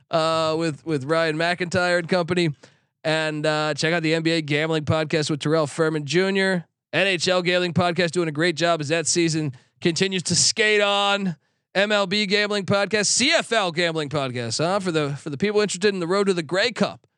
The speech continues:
Check it all out. It's fantastic. Get the S G P N app. It's free in the App Store, Google Play Store. If you guys could, if you guys could, go over to iTunes and give me a five-star review.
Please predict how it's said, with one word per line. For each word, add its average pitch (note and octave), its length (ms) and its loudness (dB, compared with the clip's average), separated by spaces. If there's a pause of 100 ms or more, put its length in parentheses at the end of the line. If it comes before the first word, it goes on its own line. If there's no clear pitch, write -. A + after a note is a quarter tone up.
(140)
Check C#4+ 140 0
it C#4+ 80 2
all C#4 180 2
out. C4 200 2
It's A2+ 100 -12
fantastic. F3+ 640 -2
Get G3 80 -2
the G#3 120 -2
S G#3 120 0
G G3 120 -6
P F#3+ 160 0
N F3+ 80 0
app. F#3 160 0
It's - 120 -12
free G3 180 -2
in F3+ 60 0
the F3 80 -2
App E3+ 140 0
Store, E3+ 200 -2
Google D#3 220 -2
Play G#3 220 0
Store. G3+ 300 0 (640)
If F#3 140 0
you C4 120 0
guys D#4 280 0
could, E3+ 400 -2 (1700)
if C#3+ 100 -4
you G#3 80 0
guys B3+ 220 2
could, F3+ 340 0
go F#3 160 2
over A3 100 0
to G3+ 60 2
iTunes D#3+ 440 -2
and C#3 80 -6
give D#3 120 0
me D3+ 80 -2
a C3 60 -2
five-star B2 440 -4
review. G#2+ 300 -8